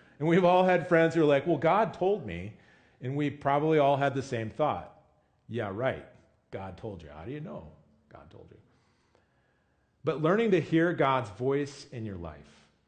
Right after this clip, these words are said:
discern God's voice from all the other noise that's going on, and then to be able to figure out what to do with that.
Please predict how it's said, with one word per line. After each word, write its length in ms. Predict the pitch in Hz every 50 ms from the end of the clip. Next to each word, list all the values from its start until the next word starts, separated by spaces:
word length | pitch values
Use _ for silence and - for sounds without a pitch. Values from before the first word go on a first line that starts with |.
| _ _ - 117
discern 680 | 110 139 127 131 - - 185 196 214 226 226 220 208 190
God's 360 | 180 170 165 165 165 131 120
voice 360 | 113 139 139 139 135 131 131
from 240 | - - 113 107 104
all 360 | 113 131 131 143 151 160 165
the 120 | 147 147
other 200 | 143 135 120 123
noise 460 | 113 113 113 110 113 113 113 107 - -
that's 440 | 107 98 92 95 - - - - _ - 147
going 300 | 110 104 104 98 98 95
on, 260 | 90 85 82 82 87
and 120 | 92 104 135
then 260 | 170 185 180 147 117 - - - _ _
to 80 | - 107
be 100 | 117 131
able 140 | 143 135 117
to 80 | 95
figure 200 | - 135 127 131
out 120 | 120 - -
what 140 | 120 120 -
to 40 | -
do 220 | 87 85 107 117
with 160 | 117 85 -
that. 260 | 90 76 76 73 -